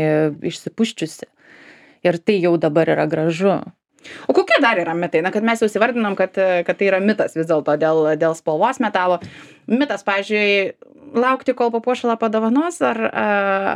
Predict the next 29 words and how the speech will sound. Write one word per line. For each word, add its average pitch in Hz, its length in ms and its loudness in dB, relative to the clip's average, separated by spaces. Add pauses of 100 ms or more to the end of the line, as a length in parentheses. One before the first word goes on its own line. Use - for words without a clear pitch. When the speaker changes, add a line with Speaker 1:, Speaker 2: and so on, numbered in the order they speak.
(240)
Speaker 2:
ar 220 240 -2
gali 233 220 0
ir - 40 2
nesulaukti? 285 720 0 (720)
<laughs> 294 640 -2
Speaker 1:
Gali 208 220 0
ir 269 140 -2
nesulaukti, 226 800 -2
čia 214 140 -4
tai 220 100 0
tikrai 262 280 0
gali 165 200 -2
nesulaukti. 165 600 0 (360)
Aš 226 200 0
manau, 269 260 0
papuošalus, 233 640 -2
kurie 202 320 -2
patinka, 226 680 0 (600)
reikia 190 400 0
sau 180 300 -2
pasidovanoti 170 840 0
pačiai. 185 720 -2
Bet 175 240 -2
žinoma, 196 540 0
kad 165 180 -4
yra 175 160 0
tam 185 240 -2
tikri 196 220 -2
papuošalai, 165 680 0